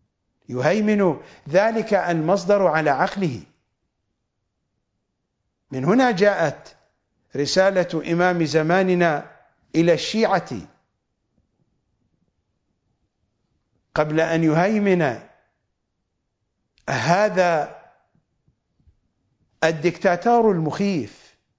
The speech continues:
الإعلام المستبد. جاءت الرسالة من إمام زماننا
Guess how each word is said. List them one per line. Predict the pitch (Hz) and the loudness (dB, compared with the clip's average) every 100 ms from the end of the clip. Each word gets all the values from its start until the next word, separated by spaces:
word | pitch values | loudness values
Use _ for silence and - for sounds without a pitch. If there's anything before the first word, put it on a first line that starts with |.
| _ _ _ _ _ 156 | _ _ _ _ _ -2
الإعلام | 160 139 170 139 185 220 202 | -2 -2 -2 0 0 0 -2
المستبد. | 180 151 151 - 156 214 214 - - 135 | -2 -2 -4 -2 0 0 -2 -14 -20 -4
جاءت | 160 220 202 190 240 | 0 0 0 -4 -2
الرسالة | 185 165 165 - 202 202 170 - 123 98 _ _ _ _ - | -2 -2 -2 0 0 2 0 -4 -12 -12 _ _ _ _ -6
من | 147 160 151 | -4 -2 0
إمام | 170 196 180 | 0 0 0
زماننا | 156 156 160 180 180 165 135 104 | -2 -2 0 0 0 -2 -2 -8